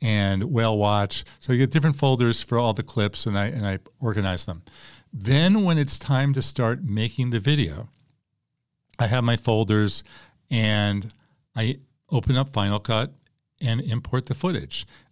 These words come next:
And the first thing I have to do is watch it all. Luckily, there's a scrub button there that lets me watch at high speed, and I can get it. So I usually start with any of the stuff where I'm talking to the camera. I put that stuff in, and then I would just wanna visualize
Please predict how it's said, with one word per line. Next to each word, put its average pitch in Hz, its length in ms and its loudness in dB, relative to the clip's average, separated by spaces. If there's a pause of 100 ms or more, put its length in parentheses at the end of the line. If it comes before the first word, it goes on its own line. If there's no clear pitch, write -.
And 101 140 -2
the 92 40 -2
first 113 260 0
thing 110 100 0
I 101 60 0
have 104 140 -2
to 98 80 0
do 101 220 2
is 127 400 -2
watch 98 540 -4
it 165 140 0
all. 113 500 0
Luckily, 117 460 0
there's 107 260 0
a 98 40 -4
scrub 147 440 0
button 101 320 -4
there 107 240 0
that 123 100 -8
lets 127 300 -8
me 110 80 -4
watch 101 320 -6
at 95 120 -10
high 104 120 -8
speed, 107 540 -2 (580)
and 101 580 0
I 107 180 0
can 113 200 -4
get 107 180 2
it. - 160 -6 (380)
So - 160 0
I 113 60 4
usually 185 320 2
start 127 340 0
with 113 160 0
any 113 140 2
of 113 60 -2
the 101 60 -2
stuff - 280 -4
where 107 100 2
I'm 92 80 0
talking 104 380 -2
to 104 60 -2
the 101 80 -6
camera. 107 440 -2 (280)
I 104 80 -2
put 107 200 -2
that 101 160 0
stuff 104 300 -2
in, 104 200 0
and 98 140 0
then 101 140 0
I 101 120 0
would 95 120 -4
just 98 160 -6
wanna 95 160 -2
visualize 90 800 -4